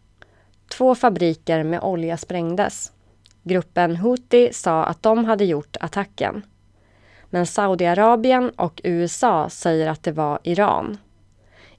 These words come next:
Iran säger att det inte är sant.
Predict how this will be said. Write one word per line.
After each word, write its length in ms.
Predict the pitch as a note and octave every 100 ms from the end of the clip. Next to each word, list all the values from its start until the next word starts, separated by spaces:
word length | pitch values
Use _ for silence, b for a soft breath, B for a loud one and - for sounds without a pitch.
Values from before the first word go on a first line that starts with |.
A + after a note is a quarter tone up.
| -
Iran 480 | G3+ A#3 B3+ B3
säger 480 | A3+ F3 D#3+ E3 -
att 140 | E3+ -
det 80 |
inte 280 | E3+ D#3 D3
är 80 | D3+
sant. 560 | - F#3+ F2 - -